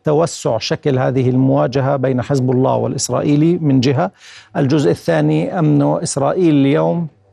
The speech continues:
آه، بعد الضغوطات التي حدثت عليها، آه، من الولايات المتحدة، آه، تحاول أن تغير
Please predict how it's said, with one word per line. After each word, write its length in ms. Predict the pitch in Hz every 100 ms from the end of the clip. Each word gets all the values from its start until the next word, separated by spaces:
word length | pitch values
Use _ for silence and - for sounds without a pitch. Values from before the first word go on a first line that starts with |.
| _ _ _ - 220
آه، 520 | 143 135 127 127 120 - - -
بعد 240 | 160 175
الضغوطات 580 | 151 135 131 - 147 -
التي 200 | 135 135
حدثت 440 | - 143 131 131
عليها، 540 | 123 143 139 135 143 180
آه، 360 | 165 135 127 117
من 120 | 160
الولايات 520 | 147 143 139 139 123
المتحدة، 640 | 139 123 135 147 143 160 175 - - -
آه، 200 | 143 143
تحاول 520 | 131 143 - 185 165
أن 120 | 156 135
تغير 360 | 135 147 143